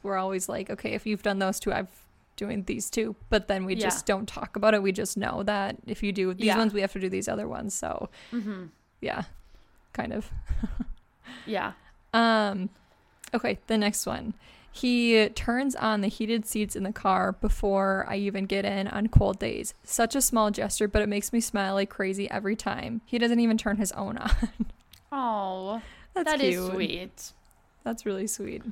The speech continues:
Speaker 2: She kept mementos of all the things we did together. Ticket from the zoo or Broadway show, leaf from a tree in the park we camped at,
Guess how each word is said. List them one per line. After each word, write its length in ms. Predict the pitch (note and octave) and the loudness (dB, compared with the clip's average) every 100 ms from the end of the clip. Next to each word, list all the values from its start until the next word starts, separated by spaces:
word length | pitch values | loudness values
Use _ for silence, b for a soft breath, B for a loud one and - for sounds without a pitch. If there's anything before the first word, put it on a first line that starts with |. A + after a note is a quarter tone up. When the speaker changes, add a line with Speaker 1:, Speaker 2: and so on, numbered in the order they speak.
| - _ _ _ _ _ _ _ _ _ b b b b b b b b b | -14 _ _ _ _ _ _ _ _ _ b b b b b b b b b
Speaker 2:
She 220 | - D4 | -6 -4
kept 200 | C#4+ E4 | 0 0
mementos 640 | E4+ F4 B3+ A#3 B3 B3 A#3+ | 2 2 2 0 0 -2 -2
of 100 | G#3+ | 0
all 200 | G#3+ G#3+ | 2 2
the 120 | B3 | 0
things 280 | B3 A3+ A3+ | -4 -6 -4
we 120 | G#3+ | -6
did 200 | G#3 G3+ | -6 -8
together. 560 | A3 F#3+ F3+ F3+ - - | -6 -4 -4 -6 -8 -10
Ticket 300 | - A#3+ A#3+ | -8 -6 -6
from 180 | A3+ G#3 | -6 -6
the 100 | G3 | -6
zoo 320 | - C#4 C4+ | -4 0 2
or 160 | A#3+ G#3 | 2 0
Broadway 520 | G#3+ A3+ A#3 A#3+ A#3 | 2 2 2 2 -2
show, 540 | A#3 - A3+ A3+ A3 G#3 | -2 0 2 4 2 -2
leaf 240 | G#3+ C4 C4 | -2 0 0
from 180 | B3+ A3 | -2 -2
a 40 | |
tree 300 | - A#3 A#3 | -4 -4 0
in 80 | A#3 | 0
the 80 | G#3+ | -2
park 340 | - A#3 A#3+ | 0 -2 -2
we 120 | B3 | -6
camped 420 | A#3+ B3+ A#3+ G#3+ | -4 -4 -4 -4
at, 380 | A#3 A3+ A3+ - | -2 -2 -4 -10